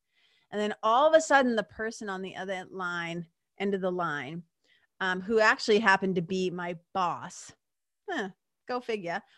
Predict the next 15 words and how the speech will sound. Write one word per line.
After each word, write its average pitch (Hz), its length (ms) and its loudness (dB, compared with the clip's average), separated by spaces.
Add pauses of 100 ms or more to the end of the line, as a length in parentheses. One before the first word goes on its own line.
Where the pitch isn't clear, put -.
my 220 160 0
male 240 380 4
boss 214 540 -2 (260)
thought 208 220 0
it 196 60 -6
would 220 160 -6
be 226 120 -8
funny 202 640 -10 (320)
to 220 360 -10
prank 254 380 -6
call 240 320 2
me 208 300 -6
and 190 180 -4
trick - 380 0
me. 170 440 -6